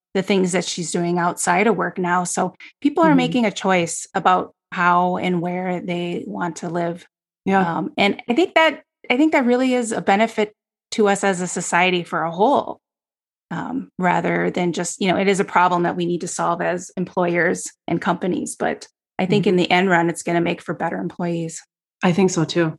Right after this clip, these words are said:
Speaker 2: Yeah. And, and people wanna feel that, that purpose. And, and I think you're gonna get better quality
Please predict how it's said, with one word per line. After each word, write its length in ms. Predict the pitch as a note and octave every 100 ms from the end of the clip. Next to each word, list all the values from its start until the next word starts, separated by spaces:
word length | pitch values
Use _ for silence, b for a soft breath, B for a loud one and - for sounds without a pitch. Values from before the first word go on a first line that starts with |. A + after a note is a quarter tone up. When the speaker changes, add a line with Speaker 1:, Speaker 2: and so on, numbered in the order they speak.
| _
Speaker 2:
Yeah. 220 | F#3 E3+
And, 180 | D#3+ F#3
and 200 | D#3+ E3+
people 300 | F3 G#3+ F#3+
wanna 220 | E3+ F3
feel 260 | E3+ F#3 F3
that, 280 | E3 D3+ - B B -
that 180 | D#3+ -
purpose. 480 | - F#3 D#3+ D#3
And, 180 | D#3 D3+ D#3
and 120 | D#3+
I 100 | D#3+
think 280 | E3 F3 -
you're 120 | E3+
gonna 140 | E3+ E3
get 160 | D#3+
better 160 | E3 D#3
quality 680 | - F#3+ F#3+ F3 E3 D#3